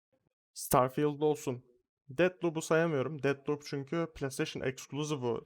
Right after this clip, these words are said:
bir oyunda. O çok karışık bir mevzu. Microsoft Bethesda'yı satın almadan önce Bethesda, PlayStation ve, ve bilgisayara özel bir oyun yapıyordu. Yani şu an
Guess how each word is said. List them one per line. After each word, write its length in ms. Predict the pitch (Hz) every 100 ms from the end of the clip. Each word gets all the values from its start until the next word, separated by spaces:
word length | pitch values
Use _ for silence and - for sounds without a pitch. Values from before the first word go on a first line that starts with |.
| _ _
bir 60 | -
oyunda. 200 | 127 156
O 120 | 151
çok 240 | 147 185
karışık 400 | - 147 139 -
bir 60 | 143
mevzu. 460 | 123 117 113 156 - - _ - _ _ -
Microsoft 560 | 131 135 143 147 135
Bethesda'yı 420 | 143 143 135 131
satın 260 | 127 143 147
almadan 380 | 143 143 127 117
önce 380 | 117 117 156 151 - _ _ _ _ _
Bethesda, 680 | 139 139 151 143 - 160 156 - _
PlayStation 560 | - 143 135 135 - 135
ve, 220 | 135 127
ve 160 | 131 123
bilgisayara 480 | 123 123 - 143 151
özel 360 | 131 113 151 - _ _ _ _ _ _ _ -
bir 60 |
oyun 220 | 135 147 143
yapıyordu. 680 | 113 - 113 117 147 143 - _ -
Yani 300 | 123 117 - - _ _ _ _ _ _ _
şu 140 | - 175
an 180 | 156